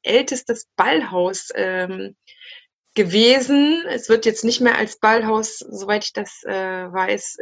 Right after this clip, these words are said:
genutzt, aber nimm uns da mal mit rein. Man kommt rein und du hast erstmal so einen riesigen Raum vor dir, der ganz viel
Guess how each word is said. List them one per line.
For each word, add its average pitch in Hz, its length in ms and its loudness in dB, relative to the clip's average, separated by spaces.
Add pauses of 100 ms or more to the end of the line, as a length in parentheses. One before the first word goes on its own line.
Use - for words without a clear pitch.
genutzt, 208 460 0
aber 196 320 -2 (460)
nimm 214 180 2
uns 277 160 2
da 226 120 2
mal 220 100 2
mit 220 280 -2
rein. 220 220 2
Man 185 160 -6
kommt - 440 -8
rein 240 280 4
und 226 60 0
du 196 80 -2
hast 196 180 -2
erstmal 202 380 -6
so 190 60 -4
einen 196 180 -10 (800)
riesigen 247 1000 4 (240)
Raum 233 340 2
vor 254 300 2
dir, 226 240 4
der 208 180 2
ganz 208 400 -4
viel 202 340 -2